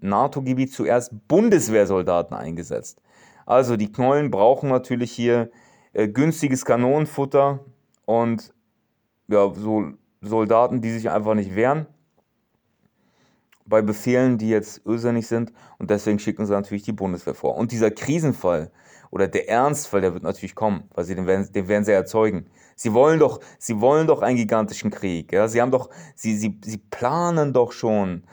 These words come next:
ganz lange geostrategisch, wie sie da den, den Krieg zwischen Russland und nato machen. Natürlich wird das kommen. Und die ersten Soldaten, die sie losschicken, sind die Bundeswehrsoldaten.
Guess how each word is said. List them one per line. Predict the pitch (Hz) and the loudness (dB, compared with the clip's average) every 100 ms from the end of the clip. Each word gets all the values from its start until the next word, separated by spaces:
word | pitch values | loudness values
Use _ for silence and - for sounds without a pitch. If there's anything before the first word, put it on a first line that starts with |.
| - - _ | -20 -20 _
ganz | - 151 165 - | 2 2 0 -2
lange | 120 135 160 143 | 2 2 2 0
geostrategisch, | 117 151 147 - 123 123 127 117 110 101 92 - - - _ _ _ _ _ _ _ | 2 2 0 2 0 2 0 0 2 0 0 -6 -16 -20 _ _ _ _ _ _ _
wie | 123 139 | -2 0
sie | 131 | 2
da | 131 131 123 120 123 - _ _ _ _ 117 | 4 4 4 2 -2 -8 _ _ _ _ -2
den, | 120 113 | 0 2
den | 120 117 | 0 0
Krieg | - 143 143 | -2 -4 -4
zwischen | 127 127 123 | -8 -4 -4
Russland | 117 135 131 117 | -4 -2 -2 -2
und | 104 | -2
nato | 113 131 143 113 | 0 0 0 0
machen. | 98 87 82 78 _ _ | 0 -2 -8 -10 _ _
Natürlich | - 175 120 | -8 -4 -2
wird | 110 | 0
das | 92 - | -2 -2
kommen. | 98 85 73 _ - - | -6 -6 -8 _ -20 -10
Und | - 143 143 | -4 -2 2
die | 123 | 2
ersten | 156 160 139 | 2 2 2
Soldaten, | 131 131 143 - | 4 4 2 0
die | 127 | -6
sie | 120 | -2
losschicken, | 123 139 - 139 104 | -2 -2 -2 -6 -4
sind | 110 107 | -4 -2
die | 101 | -2
Bundeswehrsoldaten. | 101 98 - 82 85 76 73 - - | -2 -2 -4 -4 -4 -4 -6 -8 -16